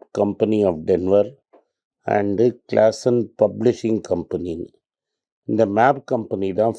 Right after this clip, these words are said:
ஃபஸ்ட்டு அமெரிக்கால ஒரு ரோடு மேப் அட்லஸ் போட்டாங்க. But அது கிரேட் டிப்ரெஷனை சர்வை பண்ண முடியாது.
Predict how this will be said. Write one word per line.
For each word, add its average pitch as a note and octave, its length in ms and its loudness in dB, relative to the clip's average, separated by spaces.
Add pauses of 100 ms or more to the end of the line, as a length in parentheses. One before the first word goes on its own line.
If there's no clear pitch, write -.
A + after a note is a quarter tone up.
ஃபஸ்ட்டு G2+ 640 0
அமெரிக்கால G#2+ 840 0 (520)
ஒரு A2 420 2
ரோடு A#2 360 2
மேப் G#2 460 0
அட்லஸ் - 380 -2
போட்டாங்க. D#2+ 500 -4 (880)
But A2+ 180 4
அது A2 220 2
கிரேட் A2+ 360 2
டிப்ரெஷனை G#2+ 540 -2 (240)
சர்வை G#2 380 4
பண்ண E2+ 200 -6
முடியாது. D2+ 560 -8